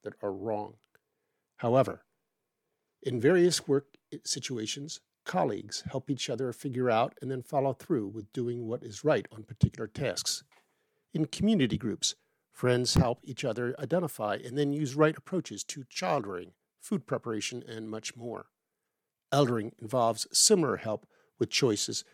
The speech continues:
that have spiritual ramifications. Eldering is often specific and personal.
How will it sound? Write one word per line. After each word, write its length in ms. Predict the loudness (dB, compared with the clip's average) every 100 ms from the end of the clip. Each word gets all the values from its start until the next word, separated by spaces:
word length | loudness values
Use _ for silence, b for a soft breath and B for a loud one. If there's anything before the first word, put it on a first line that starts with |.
| b
that 140 | -4 -2
have 340 | 0 -2 -4 -12
spiritual 600 | -6 0 0 0 -10 -12
ramifications. 1040 | -10 -8 -8 -12 -10 -10 -12 -14 -16 -16 _ _ _ _ _ _ _ _ _ _ _ _ _ _ _ _ 8
Eldering 460 | 8 8 4 0 -4
is 160 | -4
often 440 | 4 4 4 -4 -16
specific 720 | -10 -6 0 2 2 -2 -14 _
and 160 | -20 -10
personal. 440 | -6 -6 -8 -18